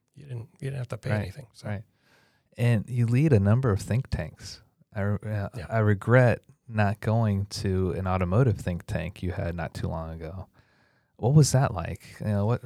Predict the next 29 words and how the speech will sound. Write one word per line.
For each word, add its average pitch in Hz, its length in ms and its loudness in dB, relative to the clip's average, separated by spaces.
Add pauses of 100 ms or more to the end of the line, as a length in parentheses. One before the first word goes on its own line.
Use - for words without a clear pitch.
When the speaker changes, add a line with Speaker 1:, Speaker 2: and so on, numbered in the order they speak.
(100)
Speaker 2:
what 123 140 -2
are - 20 4
you, 113 300 2
what 117 160 2
are 120 40 4
you 113 60 4
looking 107 240 0
to 95 80 0
solve 95 300 -2
for 82 160 -6
there? 92 320 -12 (640)
Speaker 1:
What 233 140 0
we're 226 80 0
looking 220 220 -2
to - 60 -2
solve 127 200 0
for 123 100 0
there, 107 240 4
we, 98 200 0
we, 110 260 0
we 123 220 -4
bring 147 240 2
together 104 640 2 (240)
a, - 160 -14 (320)
a - 40 -20
lot 147 180 -8
of 131 80 -8
cross-functional 110 760 -6
people. - 480 -12